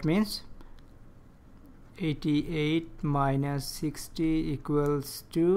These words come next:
twenty-eight। তাহলে হচ্ছে আমাদের y এর মান হচ্ছে টোয়েন্টি এইট আর x এর মান হচ্ছে ফর্টি ফোর। That means পেয়ার আমের সংখ্যা হচ্ছে ফর্টি ফোর, কারণ পেয়ার আমের সংখ্যা ধরছি আমরা x, আর হচ্ছে পাপিয়ার আমের সংখ্যা হচ্ছে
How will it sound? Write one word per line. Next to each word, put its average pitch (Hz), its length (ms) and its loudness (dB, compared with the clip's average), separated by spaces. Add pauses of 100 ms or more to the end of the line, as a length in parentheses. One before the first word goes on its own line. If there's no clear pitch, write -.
(580)
twenty-eight। 143 840 0 (1040)
তাহলে 160 320 6
হচ্ছে - 240 -2
আমাদের 170 160 4 (160)
y 165 80 12
এর 165 120 8
মান 160 140 8
হচ্ছে 151 220 -2
টোয়েন্টি 156 360 2
এইট 180 180 4
আর 139 60 4 (100)
x 120 120 -6
এর 151 80 -2
মান 143 140 2
হচ্ছে 139 160 -4 (120)
ফর্টি 165 340 6
ফোর। 165 180 12 (640)
That 147 200 4
means 180 220 8 (480)
পেয়ার 185 280 12
আমের 170 220 12
সংখ্যা 160 220 8
হচ্ছে 170 220 4
ফর্টি 160 300 10
ফোর, 185 220 8
কারণ 156 200 8
পেয়ার 156 160 8 (100)
আমের 151 180 4
সংখ্যা 151 240 2
ধরছি 147 240 4
আমরা 143 120 6 (140)
x, - 40 -10 (880)
আর 139 120 8
হচ্ছে 143 160 4 (100)
পাপিয়ার 151 320 10
আমের 147 180 4
সংখ্যা 143 220 0
হচ্ছে 143 160 -4